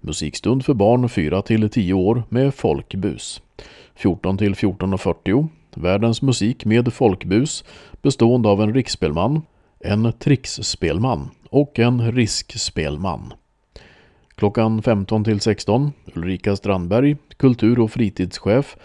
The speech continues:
samt Millesgårdens V D Sara Källström hälsar välkommen. Nationaldagstal av Carina Eriksson Wern, rektor Beckmans designhögskola och V D Beckmans skola A B. Musik med Ludvig Molander,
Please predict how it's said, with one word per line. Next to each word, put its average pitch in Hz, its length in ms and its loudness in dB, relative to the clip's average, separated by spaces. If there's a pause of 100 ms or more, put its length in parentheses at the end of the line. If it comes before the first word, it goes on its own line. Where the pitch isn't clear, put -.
(140)
samt 120 340 0
Millesgårdens 107 920 0
V 90 220 -2
D 104 200 0 (200)
Sara 85 340 -4
Källström 104 680 0
hälsar 135 380 -2
välkommen. 80 680 -4 (800)
Nationaldagstal 113 1160 0 (120)
av 123 160 0
Carina 107 440 0
Eriksson 104 500 -2
Wern, 65 320 -4 (540)
rektor - 640 -6
Beckmans 95 760 -4
designhögskola 107 1080 0 (160)
och 120 380 2
V 80 140 -2
D 113 240 2
Beckmans 120 640 -2
skola 98 320 -2
A 76 180 -4
B. 67 160 -6 (680)
Musik 143 400 2
med 117 260 2
Ludvig 101 480 0
Molander, 117 600 0